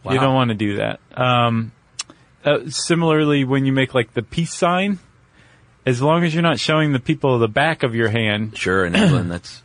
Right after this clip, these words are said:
Speaker 2: <clears throat> Yeah,
Speaker 1: that's
Speaker 2: and
Speaker 1: a
Speaker 2: in,
Speaker 1: thing.
Speaker 2: in Australia, and I believe New Zealand, too. Like that movie Bad Taste, the cover of it, that Pe-, I think Peter Jackson's first or second movie.
Speaker 1: Oh, right.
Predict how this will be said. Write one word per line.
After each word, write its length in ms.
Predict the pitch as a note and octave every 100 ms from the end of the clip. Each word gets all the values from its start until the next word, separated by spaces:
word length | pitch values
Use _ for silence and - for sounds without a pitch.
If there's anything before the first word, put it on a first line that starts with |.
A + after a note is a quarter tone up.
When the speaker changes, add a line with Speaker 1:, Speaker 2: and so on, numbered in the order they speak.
| _
Speaker 2:
<clears throat> 200 | B2 C3
Yeah, 220 | C#3+ D3+
Speaker 1:
that's 180 | C#3 C#3
Speaker 2:
and 100 | C#3+
Speaker 1:
a 20 | C3
Speaker 2:
in, 180 | B2+ -
Speaker 1:
thing. 100 | C3+
Speaker 2:
in 160 | B2
Australia, 600 | A#2+ B2 - B2+ B2 B2
and 240 | A#2 B2 B2+
I 60 | A#2+
believe 260 | A#2 A#2
New 120 | A#2
Zealand, 340 | A2 B2+ A#2+ A2+
too. 280 | D#3+ A#2 A2 _ _ _ _ _ _ -
Like 220 | C3 B2
that 100 | C3
movie 280 | B2+ C3 A#2
Bad 300 | G#2+ B2 A#2
Taste, 440 | - C3 G#2+ - - _ - - _
the 100 | A#2+
cover 360 | A2 C#3 C3 B2+
of 160 | G#2+ A#2
it, 140 | - - _ _ -
that 260 | A#2+ -
Pe-, 200 | - D3
I 120 | B2+
think 240 | A#2+ C#3+ A#2
Peter 200 | C3+ A#2+
Jackson's 440 | B2 B2 - A#2+
first 340 | - C3+ - B2+
or 60 |
second 300 | - C3+ C3
movie. 340 | B2+ C#3+ D#3+ -
Speaker 1:
Oh, 200 | G#2+ G#2+
right. 280 | F2 F2 E2